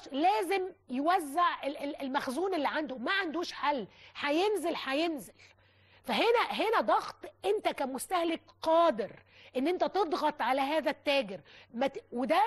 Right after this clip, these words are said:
مش بس بالنسبه للسلع الهندسيه، ده كمان بالنسبه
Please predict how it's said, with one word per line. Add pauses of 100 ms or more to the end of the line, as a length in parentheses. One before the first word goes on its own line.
(120)
مش
بس
بالنسبه
للسلع
الهندسيه،
ده
كمان
بالنسبه